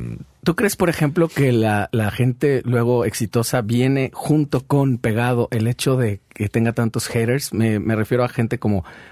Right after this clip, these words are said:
Maná, que siempre un montón de, de, de gente los odia o algo así.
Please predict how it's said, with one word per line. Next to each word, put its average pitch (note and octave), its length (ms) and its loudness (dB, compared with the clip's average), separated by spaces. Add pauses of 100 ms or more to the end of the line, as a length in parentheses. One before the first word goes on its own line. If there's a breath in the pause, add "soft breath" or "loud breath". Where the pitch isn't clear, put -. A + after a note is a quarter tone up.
Maná, B2 280 2
que B2 100 -2
siempre A#2+ 420 0
un A2+ 100 2
montón A2+ 280 0
de, A2 160 0
de, F#2+ 340 -2
de G2+ 180 -6
gente G2 320 -2
los G#2 380 -4
odia A2 440 2
o A2+ 80 2
algo A2 140 2
así. B2 260 0